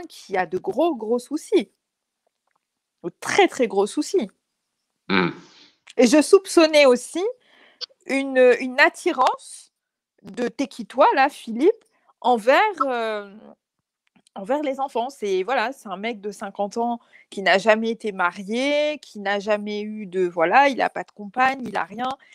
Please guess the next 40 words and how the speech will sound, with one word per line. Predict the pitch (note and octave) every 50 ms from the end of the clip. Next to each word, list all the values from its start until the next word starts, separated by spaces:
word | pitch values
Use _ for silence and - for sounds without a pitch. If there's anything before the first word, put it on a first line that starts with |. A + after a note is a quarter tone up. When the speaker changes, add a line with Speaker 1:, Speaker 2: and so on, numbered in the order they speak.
| - _ _ -
Speaker 1:
il | G#3 G3+ F#3+
vit | F3+ G3 G3+
seul | F3+ - - B3+ A#3 A#3+ A#3
comme | - - G3 F#3+ F#3+ F3+
un, | F3+ F3 F3 F3 F3 D#3
voilà. | F2+ - A#3 C#4+ F4 - _ _ _ _ _ _ _ _ _ _ -
Et | A3+ A3+ A3+ A3 A3 G#3 E3+ _ _ _ _ _ _ _
il, | G3+ A3+ G#3+ G#3+ G3+ - _ _ -
il | A#3+ A#3+ B3 B3+
a | B3+ C#4
eu | F#4 B4+ G#4+ C4
des | C#4 B3+
discussions | G3+ A#3+ B3 - - C4+ B3 - - D4+ D4 C#4
parfois | C#4 A3+ - - - - C4 C4+ B3+ B3+ B3+ A#3
où | G#3+ G#3 F#3+ G3+ A3+
j'entendais | G#3+ G3 A#3+ A3+ A3+ - A#3+ A#3 A3 B3 C4 B3+
vite | G#3 G3 A3 G#3 -
fait | - D4 C#4+ C#4 C4 G#3+ - _ _ _ _ _
ce | - - - G#3+
jour-là, | G3 G3+ G#3 G3+ A3 A3 - B4+ B4+ - _ _ _ _ _ _ _ _ _
où | - B3 B3+
il | G3+
disait, | G3+ A#3 A#3+ G#3 A3+ C#4 C#4 C4+ B3
euh, | F#3+ F#3+
justement | F#3+ G3 A3 - - B3+ A#3 A#3+
à | A#3 G#3
la | G3 G3+
personne | - A3 - - C4+ B3 A#3
qui | - - -
dénonçait | F3 F3+ A#3 A3+ A#3 A#3 A3+ - - - B3 A#3+ A#3
apparemment | A3 G#3 - F#3+ F3+ F3+ G3 G#3 A3 A#3 A3+
des | G3 G3+
faits | G3 - - A3 F#3+
de | G3 F#3
pédocriminels | - - B3 A3+ G#3 A3 - - A3+ G#3+ G#3+ G#3+ A3+ A3
sur | - - F#3+ - -
ses | - G3 F3+ F3
enfants, | D#3+ F3+ - - - A4 G#4 -
donc, | A3+ F#3+ F3+ F3 -
euh, | F3+